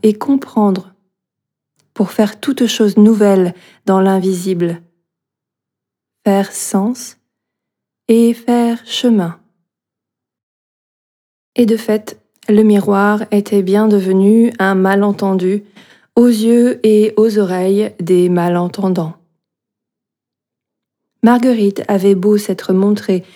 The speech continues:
sous un visage raisonnable, discernant entendement de raison et entendement d'amour,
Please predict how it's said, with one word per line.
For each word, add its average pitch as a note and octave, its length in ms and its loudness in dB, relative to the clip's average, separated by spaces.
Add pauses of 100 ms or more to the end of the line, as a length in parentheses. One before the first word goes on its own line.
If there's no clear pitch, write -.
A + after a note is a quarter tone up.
(220)
sous G3+ 220 0
un G3+ 80 2
visage F#3 440 -2
raisonnable, F#3+ 720 0 (360)
discernant G#3+ 720 0
entendement G3+ 560 0
de G3 120 2
raison A3 560 0 (120)
et G3 240 2
entendement F#3 640 -4
d'amour, G#3 640 0